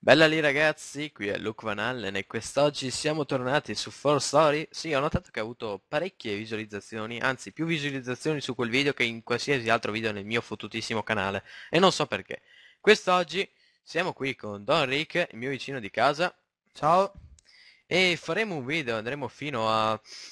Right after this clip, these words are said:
Speaker 1: eh, com'è che si chiamava? Mosal-, no, Mosalien, Zebra,
Speaker 2: Sì.
Speaker 1: Gebra, sì, giusto?
Speaker 2: Che Zebra?
Speaker 1: Gebra.
Speaker 2: Blonea.
Speaker 1: Blonea, eh sì, giusto, Blonea.
Speaker 2: <laughs>
Speaker 1: E andremo al grande cratere, quello me lo ricordo, a ammazzare una sorta di Tyrannosaurus Rex, che cavolo è?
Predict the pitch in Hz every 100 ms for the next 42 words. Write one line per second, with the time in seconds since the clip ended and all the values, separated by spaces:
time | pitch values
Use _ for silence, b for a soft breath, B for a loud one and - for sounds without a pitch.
0 | B - 120 127 127 131 151 151 143 -
1 | 139 135 131 135 139 135 123 120 135 117
2 | 107 110 104 104 104 110 107 127 117 131
3 | 143 113 107 123 143 - 87 135 - -
4 | - - 160 156 135 147 135 123 113 107
5 | _ _ _ - 127 110 98 92 202 185
6 | 185 202 175 143 123 117 120 131 120 143
7 | 139 180 170 135 165 135 143 131 110 -
8 | B B 135 123 127 117 151 190 214 -
9 | - - - 247 - 170 - 208 185 185
10 | 175 202 165 131 139 147 147 139 120 107
11 | 101 110 - 101 98 104 101 117 95 95
12 | 110 147 175 b b b b - 170 180
13 | - 175 175 151 135 151 143 135 120 117
14 | 113 110 117 117 104 101 113 113 101 -
15 | 90 110 - - - - 107 98 95 101